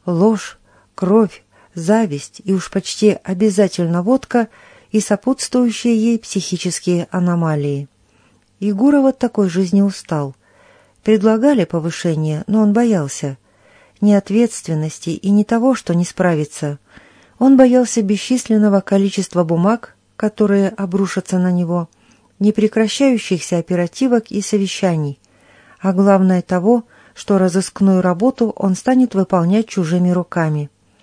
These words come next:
Возможно, его сомнения и нерешительность объяснялись обыкновенной гордыней. С первого взгляда должность заместителя начальника престижнее и уж совершенно точно лучше оплачивается.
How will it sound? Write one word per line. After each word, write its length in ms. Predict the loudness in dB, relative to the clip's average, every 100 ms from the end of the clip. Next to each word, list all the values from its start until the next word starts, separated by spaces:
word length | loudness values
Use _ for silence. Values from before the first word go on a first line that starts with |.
| _ _ _ -4
Возможно, 580 | -2 2 2 4 2 2
его 180 | 0
сомнения 680 | 0 2 4 4 4 4 2
и 160 | 0 0
нерешительность 840 | 2 0 0 0 2 0 0 -2 _ -20 -20 -20 -8
объяснялись 720 | -6 -2 -4 0 2 2 2 0
обыкновенной 680 | 0 0 0 2 2 2 2
гордыней. 680 | 0 2 2 2 2 -4 _ _ _ _ _ _ -20
С 140 | 0
первого 440 | 2 4 4 2
взгляда 580 | 2 2 2 2 0 -6 -8 -20 -16 -6
должность 680 | 0 0 2 0 -2 -6
заместителя 720 | 0 2 2 0 -2 0 0 0
начальника 760 | -2 0 2 4 4 2 -2 _ _ _
престижнее 840 | -2 -2 -2 0 0 0 -2 -4 -8 _ _ _ _
и 120 | 0
уж 140 | 0
совершенно 640 | 0 -2 -2 0 2 2 2
точно 500 | 2 0 2 2 4
лучше 300 | 2 0 -2
оплачивается. 1000 | 0 2 0 0 -4 -4 -4 -8 -8